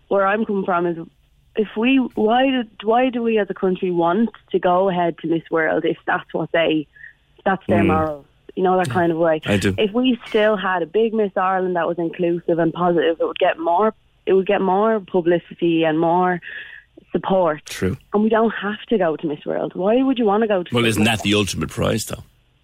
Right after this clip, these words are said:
Speaker 2: To be Miss Ireland and go to Miss World?
Speaker 1: Yeah, that is technically, but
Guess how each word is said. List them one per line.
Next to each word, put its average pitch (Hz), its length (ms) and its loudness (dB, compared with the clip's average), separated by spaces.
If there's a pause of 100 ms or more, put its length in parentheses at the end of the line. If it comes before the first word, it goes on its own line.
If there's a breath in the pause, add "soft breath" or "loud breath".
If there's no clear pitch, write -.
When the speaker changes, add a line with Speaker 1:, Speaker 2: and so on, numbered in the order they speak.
(400)
Speaker 2:
To 110 140 2
be 113 400 -2
Miss 98 240 2
Ireland 87 360 0
and 82 100 -2
go 90 120 2
to 85 140 -4
Miss 78 180 -2
World? 123 300 -2 (1120)
Speaker 1:
Yeah, 202 440 2 (180)
that 208 260 2
is 190 320 2 (220)
technically, 180 540 0
but 165 240 2